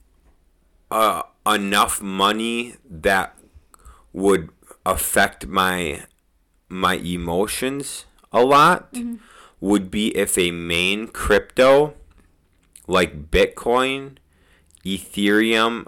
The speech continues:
Speaker 1: or Litecoin, if one of those crashed and, like, went extinct, that would be a very, very rough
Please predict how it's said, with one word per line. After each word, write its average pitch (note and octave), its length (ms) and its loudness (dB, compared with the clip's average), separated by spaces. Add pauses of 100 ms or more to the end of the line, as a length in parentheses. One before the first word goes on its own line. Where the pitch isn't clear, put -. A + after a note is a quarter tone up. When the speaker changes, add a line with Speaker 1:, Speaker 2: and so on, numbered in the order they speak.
Speaker 1:
or F2 140 4
Litecoin, D#2+ 960 -4 (800)
if G2+ 240 0
one G#2 320 2
of B2 360 0
those G2+ 800 6 (540)
crashed E2+ 1000 -2 (320)
and, E2+ 320 -4
like, D#2+ 400 -6
went E2+ 260 -4
extinct, - 840 -10 (1400)
that G2+ 520 2
would A#2 240 -2
be G2+ 180 0
a F2 140 0
very, F2 720 0
very E2 500 -2
rough D#2+ 600 -4